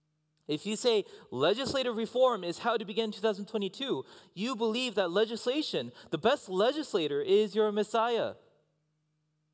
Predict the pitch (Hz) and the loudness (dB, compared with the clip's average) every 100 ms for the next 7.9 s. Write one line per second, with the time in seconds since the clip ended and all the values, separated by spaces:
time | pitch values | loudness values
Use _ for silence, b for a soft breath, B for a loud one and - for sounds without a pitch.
0 | _ _ _ - 151 185 208 202 240 254 | _ _ _ -2 0 2 0 0 0 0
1 | - 131 113 B - 196 214 160 196 240 | -2 -2 -2 B -6 -2 -2 0 0 0
2 | 277 226 233 220 240 240 208 113 B B | -2 -6 -4 -2 0 2 2 0 B B
3 | 180 175 156 220 285 - 285 269 240 190 | 2 2 4 4 4 -4 -2 0 2 0
4 | 156 180 240 208 131 131 139 B - 156 | 2 4 4 4 2 0 -6 B -4 -4
5 | - 190 196 226 240 220 160 160 - 180 | 0 2 4 4 2 0 0 -2 -4 -8
6 | - - 214 185 170 180 180 190 B B | -6 -2 0 0 0 2 2 2 B B
7 | - 294 330 269 170 - 107 95 | -6 0 0 0 -4 -2 -4 -4